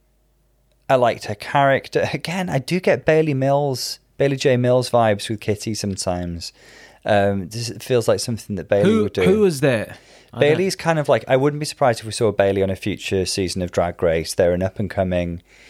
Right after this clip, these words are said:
Speaker 1: drag queen who really took off during lockdown, doing funny bits.
Speaker 2: Okay.
Speaker 1: You might have seen the Velma bit.
Speaker 2: No.
Speaker 1: That's the one that kind of went viral. Um, but fashion-wise, yeah, I mean, we, we, we've seen kitties on the runway before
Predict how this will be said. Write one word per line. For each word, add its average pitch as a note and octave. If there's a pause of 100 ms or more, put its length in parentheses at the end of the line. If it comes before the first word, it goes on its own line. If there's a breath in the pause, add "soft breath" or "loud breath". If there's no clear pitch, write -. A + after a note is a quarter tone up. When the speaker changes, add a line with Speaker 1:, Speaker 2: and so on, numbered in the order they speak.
(300 soft breath)
Speaker 1:
drag F#2+
queen G2+
who G2
really F#2+
took -
off F2
during F#2
lockdown, F2 (320 loud breath)
doing F#2+
funny F#2
bits. - (120)
Speaker 2:
Okay. B2
Speaker 1:
You C3
might D3
have A#2+
seen D#3+
the C#3+
Velma B2
bit. D#2 (880 loud breath)
Speaker 2:
No. F2+ (140)
Speaker 1:
That's -
the C3
one G#2+
that F2+
kind G2
of F2+
went F2
viral. F2+ (520 loud breath)
Um, G#2+ (420)
but G#2+
fashion-wise, D3
yeah, A2
I C#3+
mean, C3+ (120)
we, B2
we, B2
we've G2+
seen G#2+
kitties G2+
on G#2
the G2
runway F#2+
before F2+